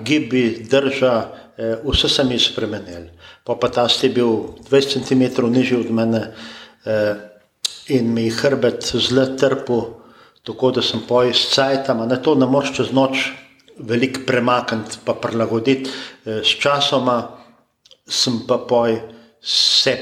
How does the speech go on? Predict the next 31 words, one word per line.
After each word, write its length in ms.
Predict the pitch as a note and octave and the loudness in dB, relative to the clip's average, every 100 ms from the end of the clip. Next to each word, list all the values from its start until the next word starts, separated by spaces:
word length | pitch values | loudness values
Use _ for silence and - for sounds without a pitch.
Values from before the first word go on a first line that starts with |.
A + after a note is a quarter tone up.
| - | -4
prilagodil. 720 | A#2 A#2 A2 A2 A2+ A2+ G#2 - - _ - - | -4 -4 -2 -2 -2 -2 -6 -8 -16 _ -20 -6
A 100 | C3 | 0
ne, 200 | C3 - | 0 0
tudi 240 | - E3+ - - | -2 -2 -4 -6
takrat, 360 | C3 - D#3 D3+ | -4 0 0 0
ko 80 | - | 0
se 160 | D3 | 2
je 120 | C3 | 2
to 120 | - C#3+ C#3 - - - _ _ - | 2 2 0 -4 -16 -20 _ _ -12
začelo, 500 | A#2 B2 - D3 C#3 C#3 - - | -4 -2 2 2 2 0 -8 -8
nisem 400 | C#3+ D3 D3+ C#3 | 0 2 2 2
vedel, 300 | C#3 D3+ A2+ | 2 2 0
koliko 220 | C#3 C3+ | -2 0
časa 240 | C#3 C3+ A#2+ | 0 0 -2
bom 180 | B2+ C3 | 0 0
jaz 180 | C3 | 0
koval, 360 | - B2+ B2+ A2+ - - - - | 0 2 4 2 -4 -16 -20 -10
a 100 | A#2 | -6
se 140 | - | -4
bo 320 | A2+ A#2 A2+ - - - _ _ - | -2 -4 -4 -10 -20 -20 _ _ -10
pozdravil, 840 | B2 A2+ C3 C3 C3 C3 A#2+ - | -6 0 2 4 4 2 2 -2
a 60 | G#2+ | -4
bo 200 | A2 C3 | 0 2
on 140 | C3 | 2
naprej 460 | B2+ - C3+ B2 - | 0 0 0 0 0
poj 140 | B2+ | 0
spet 300 | A2+ - A#2+ | 0 -2 -2
delal, 360 | A2+ A#2+ A#2 A2+ - - - - - | 0 0 2 -2 -4 -12 -16 -18 -6
ampak 420 | C3+ A#2 - - | -2 0 -2 0
ni, 260 | C3 C3 - | 2 2 2
sem 340 | - B2 A2 | -2 -2 -4